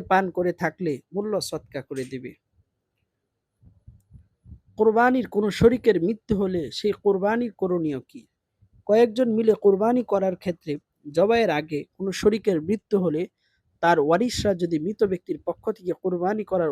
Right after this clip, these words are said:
অনুমতি দেয়, তবে তা জায়েজ হবে, নতুবা ওই শরিকের টাকা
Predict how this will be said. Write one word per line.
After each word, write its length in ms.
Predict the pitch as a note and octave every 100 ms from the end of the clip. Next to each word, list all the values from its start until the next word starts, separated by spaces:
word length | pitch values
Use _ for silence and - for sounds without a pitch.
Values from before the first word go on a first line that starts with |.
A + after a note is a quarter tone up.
| E3
অনুমতি 400 | F#3+ F#3 F3+ D3+ C#3+
দেয়, 180 | D#3 G3 - _ _ _ _
তবে 160 | A#3 C4+ C4+
তা 80 | D#3+ C#3
জায়েজ 280 | C3+ C#3+ D3 -
হবে, 220 | C3+ B2+ - _ _ _ _ _ -
নতুবা 320 | F3 B3 G#3+ D#3+
ওই 100 | G3+ -
শরিকের 360 | A3 A3 G#3 E3 D#3+
টাকা 180 | -